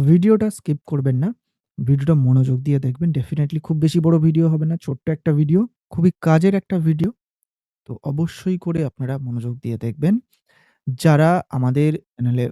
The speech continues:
ফার্স্ট টাইম এসছেন, তারা আমাদের চ্যানেলটিকে সাবস্ক্রাইব করে নেন and পাশে থাকা বেল আইকনটা প্রেস করে all অপশনটাকে সিলেক্ট করে নেন, যাতে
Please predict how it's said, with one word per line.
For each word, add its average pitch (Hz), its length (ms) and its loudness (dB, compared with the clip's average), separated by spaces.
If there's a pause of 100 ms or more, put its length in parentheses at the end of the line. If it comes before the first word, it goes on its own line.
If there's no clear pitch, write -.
ফার্স্ট - 340 -4
টাইম 180 220 4
এসছেন, 143 400 -2 (960)
তারা 123 140 -2
আমাদের 120 260 -2
চ্যানেলটিকে 123 340 -2
সাবস্ক্রাইব 131 500 -6
করে 143 160 -2
নেন 151 160 -4 (580)
and 143 160 -4
পাশে 127 200 -4
থাকা 170 180 -6
বেল 127 220 0
আইকনটা 120 340 -6
প্রেস 127 160 -8 (100)
করে 135 120 -6
all - 280 -4
অপশনটাকে 123 420 -6
সিলেক্ট 135 280 -8
করে 139 160 -6
নেন, 165 200 -2
যাতে - 840 -10